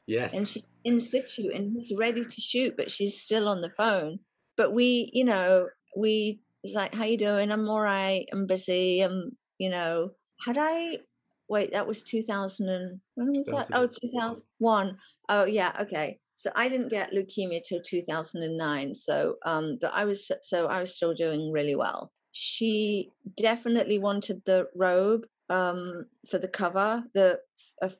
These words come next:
Speaker 2: big fluffy hotel robe and the diamonds, which was kind of kitsch. And it was also harking back to Hollywood a little bit.
Speaker 1: Mm-hmm.
Speaker 2: And she really wanted to show her boobs. And that was the first time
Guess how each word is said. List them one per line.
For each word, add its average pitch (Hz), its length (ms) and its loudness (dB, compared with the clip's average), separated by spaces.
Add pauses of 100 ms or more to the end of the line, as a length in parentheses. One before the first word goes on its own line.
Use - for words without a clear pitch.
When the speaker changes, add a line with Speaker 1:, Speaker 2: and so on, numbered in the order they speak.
(140)
Speaker 2:
big 190 220 -2
fluffy 185 580 -4
hotel 185 440 0
robe 190 300 2 (420)
and 190 180 -2
the 180 60 0
diamonds, 185 500 -2
which - 160 -4
was 202 160 -2
kind 269 240 0
of 247 140 -2
kitsch. 196 500 2
And 185 160 0
it - 100 -4
was 185 360 -2 (400)
also 220 320 0
harking 202 460 -2
back 190 240 -4
to 180 200 0 (460)
Hollywood 185 460 0
a 214 60 0
little 220 280 2
bit. 233 340 0 (300)
Speaker 1:
Mm-hmm. 120 120 -4
Speaker 2:
And 214 120 0
she 226 240 -2
really 226 600 2
wanted 202 480 -2 (120)
to 190 480 2 (500)
show 202 260 2
her 202 120 0
boobs. 190 600 -2 (120)
And 180 440 -4
that 214 160 0
was 220 140 -4
the 226 80 -6
first 202 340 -4
time 196 520 -2